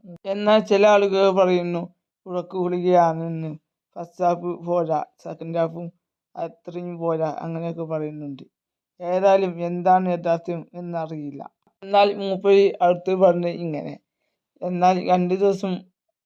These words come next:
കഴിയും ഏതാ ഇതിൻ്റെ എല്ലാം അറിയണമെങ്കിൽ. കാരണം കുടുംബ പ്രേക്ഷകർക്ക് ഇത് കാണാൻ പറ്റുമോ,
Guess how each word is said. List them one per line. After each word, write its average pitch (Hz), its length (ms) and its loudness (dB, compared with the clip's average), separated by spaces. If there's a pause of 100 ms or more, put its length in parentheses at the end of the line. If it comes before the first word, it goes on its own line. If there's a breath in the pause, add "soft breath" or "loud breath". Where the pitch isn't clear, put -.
(220)
കഴിയും 180 320 -6 (180)
ഏതാ 170 300 -4
ഇതിൻ്റെ 175 420 -2 (420)
എല്ലാം 170 420 0
അറിയണമെങ്കിൽ. 165 600 -8 (520)
കാരണം 170 280 -6
കുടുംബ 175 340 -6
പ്രേക്ഷകർക്ക് 175 640 -2
ഇത് 175 240 -4
കാണാൻ 170 360 -2 (680)
പറ്റുമോ, 170 420 -12